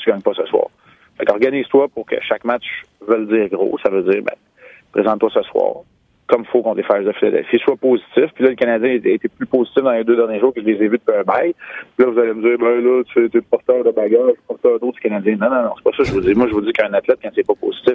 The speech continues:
il peut pas performer de façon optimale. Fait que moi, je suis content de voir le Canadien comme ça. Ça veut pas dire qu'ils vont gagner, c'est pas ça que je suis en train de vous dire. Mais c'est beaucoup plus positif, euh,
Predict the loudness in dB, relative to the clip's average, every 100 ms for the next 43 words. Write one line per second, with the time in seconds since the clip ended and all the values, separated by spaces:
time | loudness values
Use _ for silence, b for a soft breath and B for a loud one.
0 | -2 -4 -2 0 -2 -4 -2 -4 -6 B
1 | B -8 -6 -2 -4 -4 -4 -4 -4 -10
2 | B B -2 0 -2 -2 0 0 -2 0
3 | 0 0 -2 -4 -2 0 -2 -4 -2 -2
4 | -4 _ _ -10 -4 0 2 0 0 0
5 | -2 -4 -4 0 2 2 0 0 2 2
6 | 0 _ _ _ _ _ _ -4 0 2
7 | 2 0 -4 -2 -2 -4 -2 0 0 -4
8 | -4 -2 -2 -4 -20 _ B B B -2